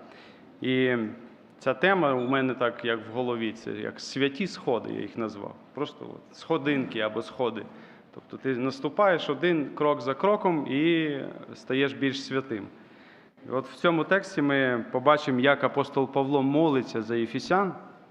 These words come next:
що він говорить Богові, за що він дуже гаряче,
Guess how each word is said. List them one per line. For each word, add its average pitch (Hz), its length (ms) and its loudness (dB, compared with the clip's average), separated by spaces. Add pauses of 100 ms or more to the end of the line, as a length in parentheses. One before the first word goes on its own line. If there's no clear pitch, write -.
(400)
що - 320 0
він 123 300 0
говорить 131 460 2
Богові, 123 560 2 (400)
за 123 140 -2
що 175 320 4
він 143 360 4 (280)
дуже 131 300 0
гаряче, 127 720 2